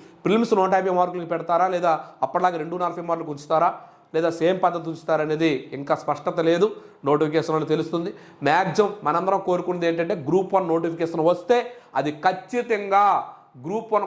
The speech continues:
కొత్త డ్రాఫ్ట్ ప్రకారమే రావాలి. నూట యాభై మార్కులకి కామన్ పేపర్ ఉండాలి ప్రిలిమ్స్. అలాగే మెయిన్స్కి వచ్చేసరికి ఒక జనరల్ ఎస్సే మాత్రమే ఉండి, ఒకవేళ కాదు అనుకుంటే అది పేపర్, అది కూడా, అది పెట్టి అయినా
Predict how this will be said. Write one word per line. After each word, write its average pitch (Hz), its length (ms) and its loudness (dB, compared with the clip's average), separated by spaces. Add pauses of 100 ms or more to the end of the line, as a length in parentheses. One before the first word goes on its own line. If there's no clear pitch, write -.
కొత్త 175 180 -2 (120)
డ్రాఫ్ట్ 190 380 0
ప్రకారమే 175 460 -2 (120)
రావాలి. 165 520 2 (540)
నూట 185 220 2
యాభై 202 240 0
మార్కులకి 190 380 -4 (100)
కామన్ 175 320 2
పేపర్ 170 320 0
ఉండాలి 160 360 -2 (140)
ప్రిలిమ్స్. 165 420 -4 (480)
అలాగే 190 200 2 (100)
మెయిన్స్కి 220 360 -2
వచ్చేసరికి 190 600 -2 (420)
ఒక 160 80 2 (100)
జనరల్ 196 320 2
ఎస్సే 196 240 -2 (120)
మాత్రమే 185 400 -2 (100)
ఉండి, 175 220 0 (360)
ఒకవేళ 165 260 2 (100)
కాదు 175 240 2
అనుకుంటే 185 340 -4 (100)
అది 170 100 -4 (100)
పేపర్, 170 260 0 (120)
అది 165 180 -4
కూడా, 165 200 2
అది 156 160 -4
పెట్టి 156 220 -2
అయినా 160 200 2